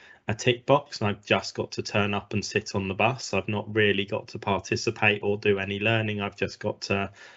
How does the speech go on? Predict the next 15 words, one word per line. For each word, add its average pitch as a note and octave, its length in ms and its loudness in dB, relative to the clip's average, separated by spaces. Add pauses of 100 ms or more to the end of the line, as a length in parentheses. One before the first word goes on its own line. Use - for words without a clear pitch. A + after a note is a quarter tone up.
(140)
to - 120 -4
go G2+ 220 4
through G2 200 2
the F#2+ 80 -6
process. G2+ 540 -4
And A2 80 -2
I G2+ 40 -4
think A2+ 220 2
there's G#2+ 160 0
a G#2+ 60 2
whole A2+ 480 4 (420)
raft A2 500 6
of G2+ 100 -2
problems G#2 520 0
there F#2 280 0